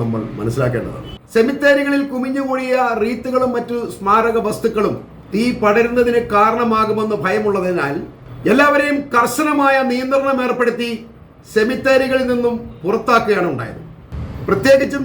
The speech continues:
ജെറുസലേമിലെ സെമിത്തേരികളിൽ നിന്നാണ് കൂടുതൽ ആളുകളെ ഒഴിപ്പിക്കേണ്ടി വന്നത്. ഇസ്രായേലും ഹമാസുമായിട്ടുള്ള യുദ്ധത്തിൽ പതിനായിരക്കണക്കിന് ആളുകളാണ് ഇസ്രായേലിൽ കൊല്ലപ്പെട്ടിട്ടുള്ളത്. അതിൽ ഭൂരിപക്ഷവും പട്ടാളക്കാർ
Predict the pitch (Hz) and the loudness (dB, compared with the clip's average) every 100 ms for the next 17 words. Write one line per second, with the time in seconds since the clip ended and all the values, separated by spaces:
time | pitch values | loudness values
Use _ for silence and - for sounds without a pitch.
0 | 220 226 - 277 269 269 254 247 - - | -2 -2 0 4 4 2 -2 -4 -8 -16
1 | - - - 208 214 247 247 254 247 247 | -20 -20 -6 -4 -4 -2 0 0 0 0
2 | 247 240 226 214 202 - - 165 202 208 | 0 0 0 0 -2 -8 -8 -4 -2 0
3 | 208 170 - 170 190 202 190 180 - - | -2 -6 -6 -2 2 2 2 2 0 -4
4 | 151 151 160 170 151 117 - - - - | -4 -2 -2 -4 -4 -6 -6 -12 -14 -18
5 | - - - - - 247 247 262 254 175 | -20 -20 -12 -6 2 4 4 2 -2 0
6 | 202 233 240 247 233 233 226 240 226 180 | 2 2 0 -4 -2 -2 0 -2 0 -4
7 | 226 233 226 208 185 208 226 233 240 233 | -2 -2 -4 -4 0 2 2 2 0 0
8 | 220 220 208 208 190 190 202 202 180 180 | -4 -4 -2 -2 0 0 0 0 0 0
9 | 180 - 156 170 160 156 - 139 156 147 | -4 -8 -6 -2 0 0 -2 -4 -2 -4
10 | 120 107 98 - - - - - - - | -6 -10 -12 -14 -18 -18 -20 -20 -20 -20
11 | - - - - - 160 196 196 247 247 | -20 -18 -18 -14 -2 0 2 2 2 2
12 | 233 233 214 220 233 226 | 2 2 0 0 0 0